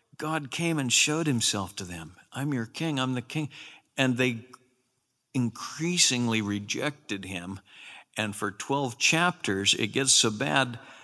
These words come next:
that he says, "You know, I'll tell you who's rightly related to me, not people just by bloodlines." And sadly,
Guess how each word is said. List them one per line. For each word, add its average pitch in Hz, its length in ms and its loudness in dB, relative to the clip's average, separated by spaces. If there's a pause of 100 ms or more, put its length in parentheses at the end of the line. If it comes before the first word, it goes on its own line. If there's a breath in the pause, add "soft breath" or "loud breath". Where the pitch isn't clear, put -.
(140 loud breath)
that 110 140 0
he 117 120 2
says, 110 320 2
"You 120 80 4
know, 120 80 4
I'll 151 80 4
tell 175 180 2
you 151 140 4
who's 107 220 2
rightly 113 320 0
related 104 440 0
to 95 80 -6
me, 98 100 -2
not 139 640 0
people 143 280 2
just 127 300 0
by 123 160 4
bloodlines." 117 920 0 (520 loud breath)
And 151 300 4 (360)
sadly, 135 720 4